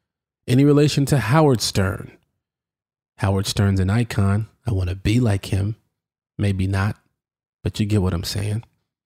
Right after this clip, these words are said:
Andrew Stern. The question is as follows.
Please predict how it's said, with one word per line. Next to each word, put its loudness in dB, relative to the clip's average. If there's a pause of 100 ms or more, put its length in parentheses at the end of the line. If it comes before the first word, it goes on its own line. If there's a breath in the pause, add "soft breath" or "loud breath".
(1200)
Andrew 4
Stern. -2 (280)
The -4
question 0
is -2
as -4
follows. -6